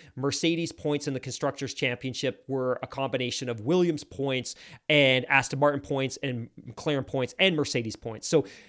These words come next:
Ducati sits on six hundred sixty-three points. They have dominated this championship, followed by K D M at three forty-eight, Aprilia in three oh nine,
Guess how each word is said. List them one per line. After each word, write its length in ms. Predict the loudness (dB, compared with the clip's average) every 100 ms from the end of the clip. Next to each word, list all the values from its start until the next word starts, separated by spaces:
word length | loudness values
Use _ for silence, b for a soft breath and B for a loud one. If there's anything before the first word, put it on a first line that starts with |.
| B
Ducati 340 | -2 6 8 8
sits 220 | 2 -2
on 80 | -2
six 240 | -2 -4
hundred 180 | -4 -4
sixty-three 540 | -4 -6 -6 -6 -6
points. 400 | -4 0 2 2
They 80 | 0
have 120 | 0
dominated 380 | 2 2 2 -2
this 120 | -6
championship, 500 | 0 2 4 0 -2
followed 160 | 0 0
by 100 | -2
K 300 | -2 2 4
D 160 | 4 4
M 100 | 4
at 120 | -2
three 200 | -4 -6
forty-eight, 560 | -4 -6 -2 0 0 0
Aprilia 380 | -2 0 2
in 80 | 2
three 200 | 0 -2
oh 60 | -2
nine, 280 | -2 -4